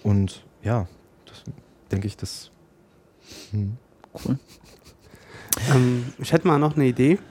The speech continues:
Speaker 3: oder was heißt Idee? Ähm, bei den, ich glaube, letzten Album oder vor zwei Jahren bei dem Album der Beatsteaks, die haben das zum Beispiel so gemacht, die haben, glaube ich, einen Song oder das ganze Album, das weiß ich jetzt nicht mehr, im Proberaum aufgenommen.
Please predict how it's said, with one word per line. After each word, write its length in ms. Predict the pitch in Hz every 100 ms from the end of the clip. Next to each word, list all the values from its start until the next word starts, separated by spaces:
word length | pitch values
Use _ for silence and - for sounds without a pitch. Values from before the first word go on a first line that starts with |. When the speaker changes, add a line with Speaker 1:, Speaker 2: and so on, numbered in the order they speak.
| -
Speaker 3:
oder 180 | 123 127
was 100 | 120
heißt 160 | 123 120
Idee? 300 | 113 127 147 - - - - _ -
Ähm, 580 | 139 131 131 127 123 - _ _
bei 100 | 123
den, 420 | 120 117 117 120 - _ _ _ _
ich 80 | -
glaube, 240 | 120 110
letzten 420 | 110 - - 180
Album 560 | 131 143 156 156 165 170 - -
oder 180 | 123
vor 220 | 113 123 -
zwei 380 | - - 120
Jahren 400 | 131 127 120 147
bei 100 | 160
dem 140 | 147 139
Album 280 | 127 135 131
der 80 | 110
Beatsteaks, 920 | 147 180 - - 113 135 - - - - - - - - _ -
die 180 | 156 175
haben 220 | 143 156
das 140 | 151
zum 120 | - 147
Beispiel 220 | - 147
so 100 | 143
gemacht, 160 | 143
die 100 | 135
haben, 180 | 123 151
glaube 260 | - 160 131
ich, 60 |
einen 200 | - 135 175
Song 260 | - 190
oder 140 | 139 127
das 160 | 123
ganze 200 | 131 131
Album, 180 | 135 143
das 100 | -
weiß 140 | 135
ich 40 | -
jetzt 180 | 147 156
nicht 100 | 139
mehr, 160 | 151 - -
im 100 | 127
Proberaum 440 | 123 175 202 117 107
aufgenommen. 520 | 110 - 113 107